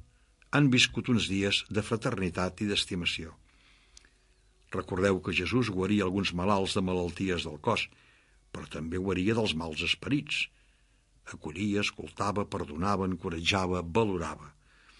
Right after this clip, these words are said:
La peregrinació és alhora una experiència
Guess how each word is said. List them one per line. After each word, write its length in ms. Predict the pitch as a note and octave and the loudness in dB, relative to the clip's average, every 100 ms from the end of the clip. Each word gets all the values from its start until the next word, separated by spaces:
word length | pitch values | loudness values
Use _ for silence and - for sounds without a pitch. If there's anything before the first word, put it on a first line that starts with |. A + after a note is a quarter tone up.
| - - _ _ _ _ _ _ | -20 -20 _ _ _ _ _ _
La 140 | G#2 G#2+ | 2 6
peregrinació 800 | E3 F3 D3 D3 B2+ - C3+ | 8 10 8 8 8 6 6
és 80 | B2 | 8
alhora 320 | A#2+ B2 B2+ B2 - - _ _ _ | 8 8 8 6 0 -20 _ _ _
una 160 | D3+ D3 | 4 6
experiència 880 | - - A2+ B2+ C3 A#2+ - B2 | 6 6 8 10 10 8 6 6